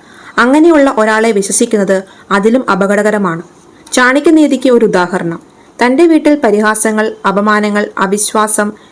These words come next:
എന്നിവയുടെ അന്തരീക്ഷത്തിൽ വളരുന്ന ഒരു യുവാവിനെ സങ്കല്പിക്കുക. അവന്റെ എല്ലാ ശ്രമങ്ങളെയും തടഞ്ഞു, സ്വപ്നങ്ങളെ അടിച്ചമർത്തി, "നിനക്കൊന്നും ചെയ്യുവാൻ കഴിയില്ല" എന്ന് അവനോട് വീണ്ടും വീണ്ടും പറഞ്ഞു. എന്നാൽ അവൻ ചാണക്യനീതി സ്വീകരിച്ചു.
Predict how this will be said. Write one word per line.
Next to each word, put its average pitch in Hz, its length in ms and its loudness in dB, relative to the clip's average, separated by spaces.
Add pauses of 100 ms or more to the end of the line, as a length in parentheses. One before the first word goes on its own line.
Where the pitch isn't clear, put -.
(160)
എന്നിവയുടെ 285 480 2
അന്തരീക്ഷത്തിൽ 247 680 2
വളരുന്ന 208 400 0
ഒരു 214 140 2
യുവാവിനെ 202 500 0
സങ്കല്പിക്കുക. 190 800 -4 (440)
അവന്റെ 208 300 0
എല്ലാ 214 400 2
ശ്രമങ്ങളെയും 220 720 0
തടഞ്ഞു, 180 420 -2 (240)
സ്വപ്നങ്ങളെ 247 560 0
അടിച്ചമർത്തി, 190 760 -4 (320)
"നിനക്കൊന്നും 220 540 2
ചെയ്യുവാൻ 247 400 2
കഴിയില്ല" 240 580 0
എന്ന് 208 260 -2
അവനോട് 202 340 0
വീണ്ടും 202 400 -2
വീണ്ടും 196 360 -2
പറഞ്ഞു. 175 300 -4 (440)
എന്നാൽ 208 380 0 (180)
അവൻ 262 300 0
ചാണക്യനീതി 262 580 2
സ്വീകരിച്ചു. 185 640 -2